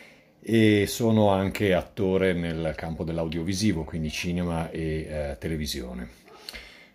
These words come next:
Eh, la situazione della nostra categoria, eh, ora, durante questa emergenza dovuta al covid, eh, diciannove, è una situazione complessa. Eh, ovviamente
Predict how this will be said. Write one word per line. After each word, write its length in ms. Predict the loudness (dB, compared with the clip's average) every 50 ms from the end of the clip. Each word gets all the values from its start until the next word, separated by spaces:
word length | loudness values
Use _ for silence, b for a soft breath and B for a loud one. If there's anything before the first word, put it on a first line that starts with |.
| B -8
Eh, 400 | -4 -2 -2 0 0 -2 -2 -4 -8 _ _ _ _ _ _ _ -4
la 120 | 0 0
situazione 520 | 2 2 2 2 2 2 4 4 4 6 6
della 220 | 6 4 4 4
nostra 340 | 2 0 -2 -2 -2 -2 -2
categoria, 920 | -2 -2 -2 -2 -4 -2 -2 -2 0 0 0 0 0 -2 -2 -6 -10 -16
eh, 520 | -12 -10 -8 -6 -6 -4 -6 -6 -6 -8 -8 -4
ora, 440 | 0 2 2 2 2 0 -2 -4 -8 -12
durante 440 | -8 -6 -4 -2 -2 -4 -4 -4 -6
questa 280 | -8 -8 -8 -6 -6
emergenza 640 | -4 -4 -4 -4 -2 0 0 0 0 0 -4 -6 -8
dovuta 320 | -8 -8 -8 -8 -8 -8
al 120 | -8 -8 -8
covid, 680 | -6 -6 -4 -4 -4 -4 -6 -6 -6 -6 -8 -8 -8 -10 B B B B B B B B B B
eh, 160 | -10 -8 -6
diciannove, 680 | -4 -2 0 2 2 4 6 6 6 6 4 2 2 0
è 640 | -2 -4 -2 -2 -2 -2 -2 -2 -2 -4 -4 -6 -10 -10
una 180 | -8 -8 -6 -6
situazione 480 | -6 -8 -8 -10 -6 -4 0 0 0
complessa. 960 | 0 0 -4 -4 -2 0 0 0 0 0 -6 -8 -6 -6 -6 -6 -10 -14 -16 -14
Eh, 220 | -12 -10 -10 -12 b b b b b b b -10
ovviamente 760 | -8 -6 -4 -2 -2 -2 -2 -2 -2 -2 0 0 0 -2